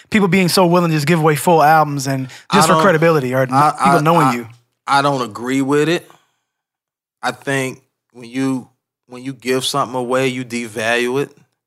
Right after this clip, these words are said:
Speaker 2: Most guys would disagree with me. I've had this conversation with a lot of guys. I think in certain cases it might help. Um, but you cannot, you have to monetize your product at some point.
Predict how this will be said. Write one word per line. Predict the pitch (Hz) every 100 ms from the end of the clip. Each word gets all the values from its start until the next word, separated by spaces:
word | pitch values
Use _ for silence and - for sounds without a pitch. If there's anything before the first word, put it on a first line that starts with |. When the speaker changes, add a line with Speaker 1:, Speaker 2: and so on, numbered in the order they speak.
| _ _ _ _ _ _
Speaker 2:
Most | 117 117 113
guys | 120 117 117 110
would | 104
disagree | 117 113 117 104 110 113
with | 120 117
me. | 120 131 139 -
I've | 107 104
had | 110 110
this | 107
conversation | - 117 113 113 120 117 120
with | 120 120
a |
lot | 120 117
of | 117
guys. | 120 120 127 127
I | 113 113
think | 123 117
in | 120
certain | 113 - 117 117
cases | 123 117 117 117
it | 117
might | 113 117 104
help. | 110 120 - _ _ _ _ _ _ _ _
Um, | 110 117 113 110 110 104 - _ _ _ _ 107
but | 117 113
you | 131
cannot, | 131 135 123 117 117 117 113 -
you | - 117
have | - 131 123
to | 110
monetize | 104 113 117 107 117 110 110 107
your | 107
product | 101 - 113 110 92 - 107
at | 90
some | - 110 101
point. | - 104 76